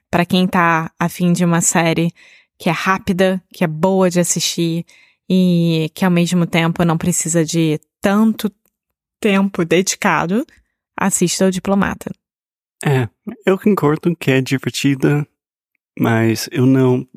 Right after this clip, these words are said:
Speaker 2: amei. Por exemplo, se você tivesse que dar um número, é,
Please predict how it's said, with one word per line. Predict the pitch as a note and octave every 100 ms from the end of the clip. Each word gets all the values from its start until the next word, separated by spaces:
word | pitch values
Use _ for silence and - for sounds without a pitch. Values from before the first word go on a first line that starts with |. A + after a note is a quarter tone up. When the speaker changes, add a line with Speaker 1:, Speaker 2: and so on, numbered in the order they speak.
| - _ -
Speaker 2:
amei. | C3 C3 A#2 A#2 A2 F#2+ G2+ - _ _ _ _ _ _ _ _ _ -
Por | B2+
exemplo, | A2+ B2 A#2+ C3
se | B2+ -
você | A#2+ - B2+
tivesse | - A#2+ A#2 A2+ -
que | -
dar | A2+ A2+ A2 A2 - - - -
um | C3
número, | A#2+ A2+ G#2 G2+ F#2 - _ _ _ _ _ _ _ _
é, | - G#2 G2 G2 F#2+ F#2+